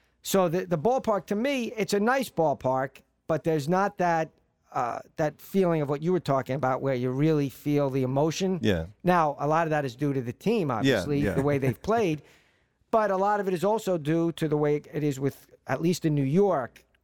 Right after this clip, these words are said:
Speaker 1: with Yankee Stadium and, and Citi Field. The average fan, the real fan, just can't afford to go to the game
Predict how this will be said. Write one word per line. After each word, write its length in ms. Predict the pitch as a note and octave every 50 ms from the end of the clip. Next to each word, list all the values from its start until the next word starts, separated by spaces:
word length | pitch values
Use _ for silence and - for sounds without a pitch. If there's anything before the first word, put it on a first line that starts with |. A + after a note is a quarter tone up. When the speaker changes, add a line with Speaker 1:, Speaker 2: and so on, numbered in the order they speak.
| _ _ _
Speaker 1:
with 200 | A#2+ C3 B2 -
Yankee 280 | D3+ D3+ C#3+ C3+ - B2+
Stadium 480 | - - C#3 C3+ B2+ B2+ B2+ B2 A#2
and, 180 | A#2 A2+ A2+ A#2
and 320 | - - A#2+ A#2 A2 G#2+ G2+
Citi 280 | - - C3+ B2+ A#2 -
Field. 400 | - A#2 A#2 A#2+ A#2+ A#2+ A#2 - _ _ _ _ _ _ _ _ _ _ _ _ _ _ _ _ _
The 140 | - D#3+ -
average 480 | - E3+ F3+ G3 F#3+ F3+ F3+ D#3 - -
fan, 600 | - - F3+ F#3 F3+ F3 E3 D#3+ D3 C#3 C3+ - -
the 100 | D3+ D#3+
real 360 | D#3+ E3 G#3+ B3+ B3+ A#3 G3+
fan, 500 | - - G3 F#3 F#3 F3 D#3 C#3+ C#3 C3+
just 220 | C3+ D3 C3+ -
can't 240 | - - D3 D3 C3+
afford 360 | B2 - - D#3 D3 D3 C#3+ -
to 40 | B2+
go 160 | A#2+ C3+ C3+
to 80 | A#2+
the 80 | A2+ B2
game 440 | A#2 C#3 D#3+ F3 E3+ C#3+ A2+ F2+